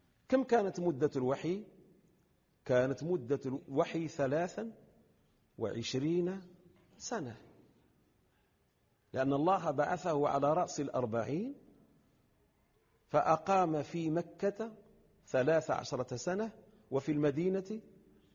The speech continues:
عشر سنين. فنسبة الستة الأشهر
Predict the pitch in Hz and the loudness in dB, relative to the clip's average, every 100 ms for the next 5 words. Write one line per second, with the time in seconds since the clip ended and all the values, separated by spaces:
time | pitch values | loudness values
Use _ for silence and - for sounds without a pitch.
0 | - 220 247 233 233 - 190 147 135 - | -12 -8 -4 -4 -4 -2 -2 0 -4 -8
1 | - - - - _ _ _ - - - | -20 -20 -20 -20 _ _ _ -20 -18 -18
2 | - 175 160 - - - - 147 214 294 | 2 6 6 2 -10 -20 -8 0 2 2
3 | 208 196 202 180 - 185 - 160 156 147 | 2 2 2 0 0 -2 -2 -2 0 -2
4 | - - - _ _ _ _ 139 - - | -4 -16 -20 _ _ _ _ 0 4 4
5 | 127 123 110 - | 4 4 4 0